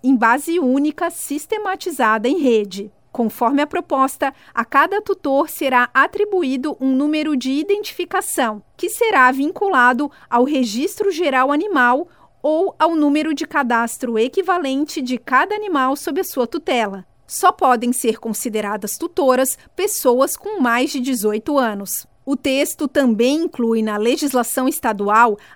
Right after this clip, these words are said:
a previsão de penalidade de perda da guarda, posse ou propriedade do animal doméstico para quem cometer crimes de maus tratos, assim como a proibição de assumir a tutela de outro animal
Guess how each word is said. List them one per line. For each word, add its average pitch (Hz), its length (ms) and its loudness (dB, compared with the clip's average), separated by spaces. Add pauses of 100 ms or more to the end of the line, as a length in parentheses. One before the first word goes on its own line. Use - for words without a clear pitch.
a 233 120 2
previsão 285 840 0
de 233 160 0
penalidade 247 920 0
de 214 180 -4
perda 240 480 -2
da 202 160 -4
guarda, 262 540 2
posse 269 760 -4
ou 320 220 0
propriedade 269 800 0
do 254 140 -2
animal 247 420 2
doméstico 294 720 -2 (220)
para 381 240 2
quem 285 300 -2
cometer 320 540 -4
crimes 254 440 0
de 262 100 -2
maus 269 280 0
tratos, 240 600 -2 (320)
assim 254 460 0
como 269 300 2
a 233 60 0
proibição 302 920 0
de 302 120 0
assumir 294 500 0
a 294 80 0
tutela 254 560 -2
de 214 180 -2
outro 254 360 2
animal 330 480 0